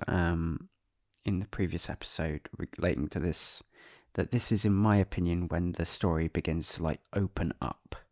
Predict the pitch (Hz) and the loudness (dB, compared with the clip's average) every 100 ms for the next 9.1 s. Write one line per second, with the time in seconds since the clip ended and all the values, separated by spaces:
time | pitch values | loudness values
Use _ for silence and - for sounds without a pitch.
0 | _ _ _ _ _ _ _ _ _ _ | _ _ _ _ _ _ _ _ _ _
1 | - - - 87 101 107 95 87 92 - | -6 -6 -2 -2 2 2 2 2 0 0
2 | 80 - 87 85 - 95 82 - 95 80 | -2 -2 -2 -2 -2 -4 -4 -4 -4 -4
3 | - - - - _ _ _ _ _ 110 | -4 -10 -12 -16 _ _ _ _ _ 4
4 | 104 87 80 73 - - - _ _ - | 6 4 4 2 0 -6 -10 _ _ -6
5 | - - 101 82 - - - - - 90 | -6 -2 0 0 -2 -4 -4 -2 -4 -4
6 | 85 98 85 87 - _ _ 120 113 110 | -2 -2 0 -2 -8 _ _ -4 0 0
7 | - - 90 - 92 - 90 87 85 - | 0 -2 -6 -4 -6 -2 0 2 0 -4
8 | _ _ - - - - _ - 98 80 | _ _ -20 -20 -20 -20 _ 0 4 4
9 | 82 | 2